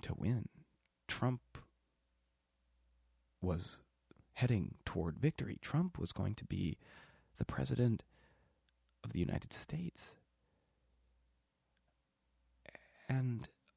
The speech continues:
all of us didn't know what to do. I, I was speaking most, m-, most of the night with, uh,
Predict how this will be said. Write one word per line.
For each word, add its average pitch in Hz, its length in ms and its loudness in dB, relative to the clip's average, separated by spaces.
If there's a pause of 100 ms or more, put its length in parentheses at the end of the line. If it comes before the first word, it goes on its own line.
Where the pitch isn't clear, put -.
(180)
all 135 200 2
of 165 140 -2
us - 600 -8 (1300)
didn't 135 380 -6
know 117 140 2
what 104 420 0
to 110 120 -4
do. 175 520 2 (1000)
I, 120 280 0
I 110 140 2
was 113 160 2
speaking 110 640 2 (560)
most, 104 320 2
m-, 110 160 0
most 117 300 2
of 92 60 0
the 101 80 4
night 95 320 2
with, - 300 -4
uh, - 140 -4